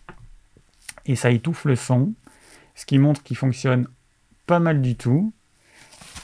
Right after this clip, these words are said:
Alors, hop. Donc, c'est, j'ai pris le même modèle que l'autre. Et, euh, et je l'ai, euh, bah, je l'ai fait avec un tissu, euh,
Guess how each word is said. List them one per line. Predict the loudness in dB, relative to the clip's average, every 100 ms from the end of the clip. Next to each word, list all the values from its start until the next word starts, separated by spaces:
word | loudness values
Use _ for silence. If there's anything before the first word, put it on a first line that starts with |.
| -10 0
Alors, | 2 4 2 -2 -8 -2
hop. | -2 -2 -12 _ _ -4
Donc, | 0
c'est, | 4 2 4
j'ai | 2
pris | 4 4
le | 6
même | 6 6
modèle | 4 6 4
que | 4 4
l'autre. | 6 6 2 -12 -18 _ -20 -20 -20 -20 _ -4
Et, | 2 4 6
euh, | 4 4 2 2 -2 -2
et | -2
je | 2 2
l'ai, | 4 6 6 4
euh, | 2 0 -2 -4 -6 -6 -8 -8 -10 -12 -16 -20 -8 -8 -8 _ _ _ _ _ _
bah, | -4
je | -2
l'ai | -2
fait | 0
avec | 0 0
un | -2
tissu, | -4 -4 -4 0 0 0 -6 _ _ _ _ _ _ -20 _ _ -6
euh, | -4 -2